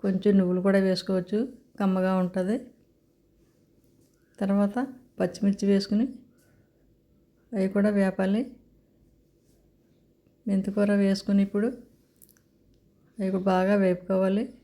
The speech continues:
ఆయిల్ వేసుకుంటే కొంచెం ఎక్కువగా చేదు ఉండదు, కమ్మగా ఉంటుంది. ఆకు కూడా పచ్చిది వాసన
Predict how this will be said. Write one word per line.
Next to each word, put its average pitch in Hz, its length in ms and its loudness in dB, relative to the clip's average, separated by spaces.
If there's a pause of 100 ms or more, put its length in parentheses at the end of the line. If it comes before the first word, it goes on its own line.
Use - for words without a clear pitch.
(680)
ఆయిల్ 196 280 4
వేసుకుంటే 202 480 0
కొంచెం 196 300 0
ఎక్కువగా 196 340 -2 (200)
చేదు 190 280 4
ఉండదు, 196 240 2 (360)
కమ్మగా 185 420 0
ఉంటుంది. 190 320 -2 (960)
ఆకు 185 220 0
కూడా 214 200 4
పచ్చిది 202 400 2
వాసన 202 260 2